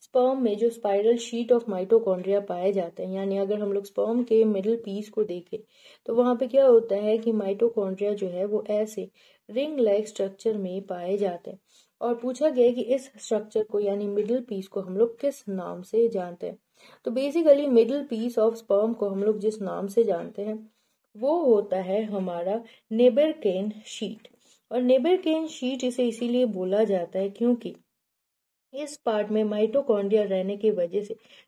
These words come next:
जो फर्टिलाइजेशन का पूरा काम होता है उसका एनर्जी भी यानी एटीपी भी प्रोड्यूस होता है from the mitochondria। और इसीलिए इस पूरे शीट को बोला जाता है Neberkein sheet,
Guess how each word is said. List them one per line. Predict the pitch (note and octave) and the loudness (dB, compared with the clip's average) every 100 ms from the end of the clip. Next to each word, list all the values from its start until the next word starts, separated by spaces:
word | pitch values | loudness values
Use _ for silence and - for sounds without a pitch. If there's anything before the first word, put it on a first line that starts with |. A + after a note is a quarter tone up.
| _ | _
जो | B3+ | -2
फर्टिलाइजेशन | B3 B3 A#3+ C#4+ C#4 C#4+ D#4 C4+ A3+ A3 A#3+ | 6 6 6 2 0 4 4 4 0 2 0
का | A#3 A#3 | 2 0
पूरा | A#3 G#3 G#3+ A#3 | -2 -2 2 2
काम | A#3 G3 G3+ A#3 | 0 0 0 0
होता | G#3 F3 F3+ | 0 -4 -8
है | F3+ G#3 | -4 -4
उसका | - G3+ G3+ - | -4 -6 -8 -4
एनर्जी | G#3+ A3 B3+ A3+ F#3 | -2 2 2 0 -10
भी | E3+ G3 G#3+ - | -10 -10 -10 -6
यानी | G3+ F3+ F#3+ G#3 | -4 -4 -2 -2
एटीपी | A3 B3 G3 | -2 -4 -4
भी | F#3 A3 | -4 -4
प्रोड्यूस | A3+ F3+ F3+ G#3 A3 | -2 -2 0 0 2
होता | F3 E3+ | -2 -2
है | F#3+ G#3 | -6 -4
from | F3+ F3 | -6 -6
the | G3 F#3 | -8 -6
mitochondria। | E3+ E3 G3+ G3 F#3 - - _ _ _ _ _ | -8 -6 -4 -4 -4 -6 -12 _ _ _ _ _
और | A#3+ | 0
इसीलिए | B3 B3 E4+ C#4 B3+ C4 | 0 0 -2 0 0 -2
इस | - C4+ | -2 -6
पूरे | - - A#3+ C4+ C#4 | -8 -8 -6 -4 -6
शीट | - B3 C4+ D4+ | -8 -6 -4 -6
को | - G3+ G#3+ | -6 -4 -2
बोला | G3 G3 G3+ G#3 | -4 -2 -2 -2
जाता | F#3 E3+ F#3 | -2 -4 -6
है | G3+ | -2
Neberkein | A#3+ G3 F3 F3 F3 G3+ A#3 | -2 -2 -4 -10 -8 -6 -4
sheet, | A#3+ - A3+ G3 G3 | -6 -8 -8 -8 -10